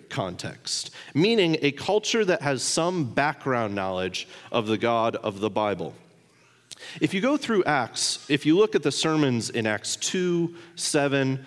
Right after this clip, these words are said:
thirteen, all of them are addressed to people who know the Old Testament well. In fact, they probably know the Old Testament way better than you do because they're quoting Isaiah and the Psalms and Habakkuk left and right, and nobody is blinking an eye.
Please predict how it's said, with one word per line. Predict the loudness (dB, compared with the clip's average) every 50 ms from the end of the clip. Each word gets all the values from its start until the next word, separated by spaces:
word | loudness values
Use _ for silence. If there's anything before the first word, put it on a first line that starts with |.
| -14 -18 -4
thirteen, | 0 2 2 2 0 -4 -4 -2 0 0 0 0 -2 -2 -6 -10 -16 -18 -20 -8 -2 0
all | 2 4 4 4 2
of | 2 2 2
them | 2 4 4
are | 4 2 2
addressed | 0 0 0 0 0 0 -2 -4 -4
to | -6
people | -6 -4 -4 -4 0 2 2 2 2
who | 0 -2 -2 -2 0
know | -2 0 0 2 4 4 4 4
the | 2 2
Old | 2 2 2 2 2 0
Testament | -2 -2 -2 -2 -2 -4 -4 -2 -2 -4 -4 -4
well. | -4 -4 -4 -4 -6 -8 -10 -14 -18 -18 -10 -8
In | -4 -2
fact, | -2 -2 0 -2
they | -4
probably | -4 -2 -2 -2 0 2 2
know | 2 2 2 0
the | 0
Old | 0 -2 -2 -2
Testament | -2 -4 -2 -2 -2 -2 0
way | 0 0 0
better | 0 -2 -2 -2 -4 -4 -4 -8 -16 -20 -20 -6 -2
than | 0 2 2 2 0 -2
you | -2 -2 -2 0
do | 2 2 2 2 2
because | 0 -4 -2 0 2 2 2 2 0 0 2
they're | 2 2
quoting | 2 2 2 4 4 6 4 4 4 4
Isaiah | 4 2 2 2 4 4 6 6 6 4 4
and | 2 2 2
the | 2 2
Psalms | 0 0 2 2 4 4 4 2 2
and | 0 0
Habakkuk | 0 0 0 2 0 0 0 0 -2 0 2
left | 2 2 2 0 0
and | 0 2
right, | 2 2 2 4
and | 4
nobody | 4 4 4 4 4
is | 2 4
blinking | 4 2 2 2 2 2 0 2 0
an | 0 0
eye. | 0 0 0 -2 -2